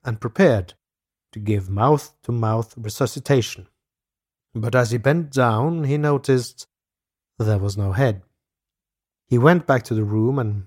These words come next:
picked up the second body and quickly noticed that she, too, had no head. In his own words, Rogers stated as follows,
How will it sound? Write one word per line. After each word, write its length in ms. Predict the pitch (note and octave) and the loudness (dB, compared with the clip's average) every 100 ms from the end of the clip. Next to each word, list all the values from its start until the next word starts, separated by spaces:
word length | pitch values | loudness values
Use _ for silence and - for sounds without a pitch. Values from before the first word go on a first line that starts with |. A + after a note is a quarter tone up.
| _ | _
picked 200 | - G2+ | -12 -8
up 120 | A2 - | -10 -8
the 100 | C3 | -6
second 420 | - E3 C3 A2+ | -4 -2 -2 -2
body 300 | A#2 A#2 C3+ | -2 2 2
and 500 | A#2+ A2+ A2 A2+ - | 2 0 -2 -4 -8
quickly 520 | - E3+ C#3+ - A2+ | -4 0 0 -2 -6
noticed 800 | G#2+ A#2 A2 - G#2 - - - | -4 -4 -6 -8 -14 -16 -20 -6
that 280 | A#2 G#2+ - | -2 -2 -4
she, 520 | - - D3 G#2+ F2 _ - | -6 0 0 0 -6 _ -2
too, 400 | C3 A#2 G2 F#2+ _ _ _ _ _ _ _ | 0 2 0 -4 _ _ _ _ _ _ _
had 260 | - A2+ F#2+ | -2 -2 0
no 180 | F#2 F#2 | -6 -2
head. 400 | B2 G#2 F#2+ - _ _ _ _ _ _ _ _ _ _ - | 0 0 -4 -12 _ _ _ _ _ _ _ _ _ _ -4
In 100 | C#3 | 0
his 180 | C#3+ C3+ | 2 4
own 240 | D#3+ E3+ | 4 4
words, 520 | B2 G#2+ A#2 C3 - - | 4 4 2 0 -10 -4
Rogers 600 | B2 D3 - C#3+ C3 - | 0 2 2 0 0 -6
stated 460 | - - A#2 A#2 A2 | -8 -2 -2 -2 -8
as 200 | G2+ - | -8 -12
follows, 680 | - A2+ G2+ F#2+ - - | -6 -4 -4 -8 -10 -18